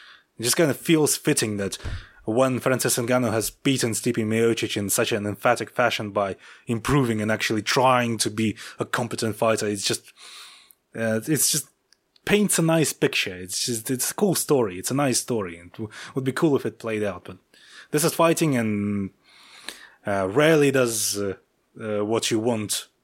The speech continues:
actually play out like you, like you would like it to, to play out. You don't always get you, what you want.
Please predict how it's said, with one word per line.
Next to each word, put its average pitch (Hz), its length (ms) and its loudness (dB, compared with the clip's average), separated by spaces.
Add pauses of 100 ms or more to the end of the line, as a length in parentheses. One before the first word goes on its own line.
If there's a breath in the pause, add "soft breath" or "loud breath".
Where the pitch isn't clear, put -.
(580)
actually 110 320 -4
play 113 320 2
out 101 240 0
like 95 180 -8
you, 101 320 -12
like 101 260 -12
you 101 80 -6
would 101 160 -6
like 107 220 -2
it 95 120 -12
to, 95 100 -10 (520)
to - 100 -10
play 95 220 -8
out. 87 240 -10 (680 loud breath)
You 110 80 -14
don't 165 200 6
always 156 280 6
get 135 180 0
you, 120 240 0
what 107 200 -2
you 113 60 0
want. 98 340 -6